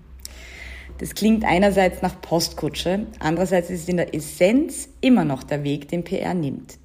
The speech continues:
Die Mittel, die Kanäle sind heute andere, vielfältig, dynamisch, schneller, aber das Grundprinzip, Journalistinnen und Meinungsmacher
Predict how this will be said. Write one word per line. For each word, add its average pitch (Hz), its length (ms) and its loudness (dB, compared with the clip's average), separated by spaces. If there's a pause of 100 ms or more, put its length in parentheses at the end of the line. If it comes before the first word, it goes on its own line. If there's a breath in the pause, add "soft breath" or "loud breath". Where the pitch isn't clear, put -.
Die 165 100 0
Mittel, 240 680 2
die 165 80 -8
Kanäle 170 560 0
sind 175 180 -4
heute 156 300 -4 (100)
andere, 180 560 2
vielfältig, 175 840 -2
dynamisch, 160 580 -4
schneller, 202 500 2 (500 loud breath)
aber - 140 -4
das 180 180 -4
Grundprinzip, 240 840 4
Journalistinnen 202 720 0
und 180 100 0
Meinungsmacher 170 760 -2